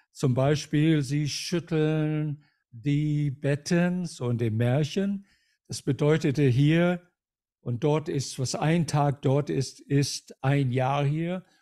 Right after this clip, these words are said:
Und wenn sie die Betten schütteln, dann schneit es. Und das bringt einen Segen. Die kristallenen Kräfte kommen dann auf die, äh,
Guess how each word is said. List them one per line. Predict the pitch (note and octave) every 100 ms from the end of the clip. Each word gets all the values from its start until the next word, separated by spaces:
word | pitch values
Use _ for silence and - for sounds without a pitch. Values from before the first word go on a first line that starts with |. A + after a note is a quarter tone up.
| -
Und | A3 G3+
wenn | D#3+ C#3+
sie | -
die | A#2 G#2+
Betten | D3 C#3 C#3
schütteln, | - C#3 B2 B2+ A#2
dann | A#2+ A2+
schneit | - - B2+ C3+ C3 B2+
es. | A2 G2 - _ _ _
Und | B2+ A#2+
das | C3 -
bringt | - D3 C3
einen | C3 C3+ C3
Segen. | A#2 - C#3+ D3+ C#3+ D3 D3+ D3 _ _ _ _ -
Die | A#2+
kristallenen | _ - - - A#2+ D#3 D#3 B2+ B2 A2+ - _ _
Kräfte | - C#3+ D#3+ - - B2+ C3 _ _ _ _
kommen | - C#3 C#3 B2
dann | A#2+ A#2+ B2+
auf | - C3 B2+ -
die, | - A#2 A2+ A2+
äh, | A#2 B2 C3